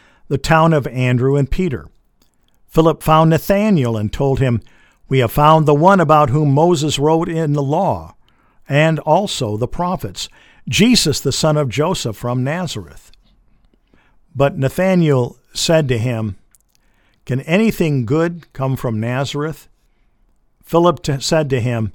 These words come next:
"Come and see." Jesus saw Nathanael coming toward him and, uh,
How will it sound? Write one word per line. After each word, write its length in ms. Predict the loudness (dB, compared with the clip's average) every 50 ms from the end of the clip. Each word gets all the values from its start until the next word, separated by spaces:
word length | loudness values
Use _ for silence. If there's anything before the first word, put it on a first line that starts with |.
| _ _ _ _ _ _ _ _ _ _ _ _
"Come 360 | -2 0 2 2 2 2 0 -2
and 280 | -4 -4 -2 -2 -2 -2
see." 560 | -4 -4 -4 -4 -4 -4 -6 -10 -14 -18 -20 _ _ _ _ _ _ _ _ _ _ _ _ _ _ _ _ _ _ _
Jesus 420 | -2 0 0 2 2 0 0 -2
saw 260 | 0 2 2 4 4 2
Nathanael 680 | 2 0 -2 -2 -2 -2 0 0 0 0 0 -2 -4
coming 340 | -4 -4 -4 -2 -2 -4 -4
toward 320 | -6 -8 -6 -4 -2 -2
him 220 | -2 -2 -2 -2 -4 -6 -12 -20 -20 _ _ _ _ _ _ _ _ _ _ -6
and, 440 | -2 0 0 2 2 0 0 -2 -6 -10
uh, 360 | -8 -6 -6 -6 -6 -8